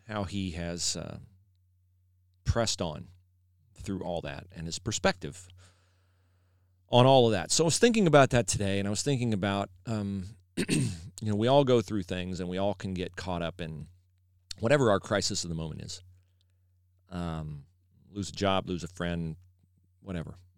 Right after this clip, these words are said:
Um, sickness in your family, your own health, uh, situation. Um,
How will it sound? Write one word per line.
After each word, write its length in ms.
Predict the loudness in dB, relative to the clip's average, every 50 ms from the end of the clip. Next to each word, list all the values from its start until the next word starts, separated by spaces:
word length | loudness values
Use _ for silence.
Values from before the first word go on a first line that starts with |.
| _ _ -20
Um, 220 | -20 -20 -20 -20 -20 -20 -20 _ _ _ _ _ _ _ _ _ _ _ _ _ _ _ _ _ _ _ _ _ _
sickness 640 | 0 2 4 4 4 4 2 2 0 2 2 2 0
in 100 | 0 0
your 100 | -2 -4
family, 580 | -2 0 0 0 2 0 0 -2 -2 -4 -6 -8 -4
your 240 | -2 0 2 2
own 220 | 2 0 0 -2 -4
health, 420 | -4 -4 -4 -4 -4 -8 -14 -20 -18 -14
uh, 140 | -12 -8 -6
situation. 600 | -4 -4 -4 -6 -8 -8 -8 -8 -8 -10 -12 -14 -18 -20 _ _ _ _ _ _ _ _ _ _ _ _ _ _ _ _ _ _ _ _ _ _ _ _ _ _ _ -4
Um, 580 | -2 0 0 0 0 -2 -2 -4 -6 -8 -10